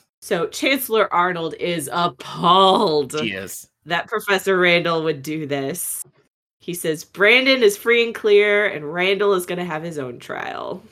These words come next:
Speaker 2: Yep. It really doesn't make any sense because he would have to go and, like, change Steve's official transcript even. You know what I mean? Like,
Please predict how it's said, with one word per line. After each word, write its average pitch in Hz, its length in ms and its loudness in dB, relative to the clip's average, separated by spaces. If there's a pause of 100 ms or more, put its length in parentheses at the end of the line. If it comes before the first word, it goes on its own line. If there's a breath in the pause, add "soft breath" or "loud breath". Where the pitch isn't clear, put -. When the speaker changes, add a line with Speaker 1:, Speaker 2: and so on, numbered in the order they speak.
(120)
Speaker 2:
Yep. 107 280 -6 (200)
It 165 120 -4
really 202 220 -4
doesn't 123 260 -2
make 104 140 -2
any 98 160 -10
sense 113 360 -6
because 110 340 -8
he 131 120 -6
would 120 140 -4
have 139 260 -4
to 117 100 -6
go 110 240 0
and, 98 100 -6
like, 90 260 -6
change 113 500 -6
Steve's 110 380 -8
official 98 460 -8
transcript 107 800 -8
even. 65 380 -14
You 117 80 -6
know 113 60 -2
what 110 80 -2
I 107 40 -4
mean? 113 200 -4
Like, 101 320 -8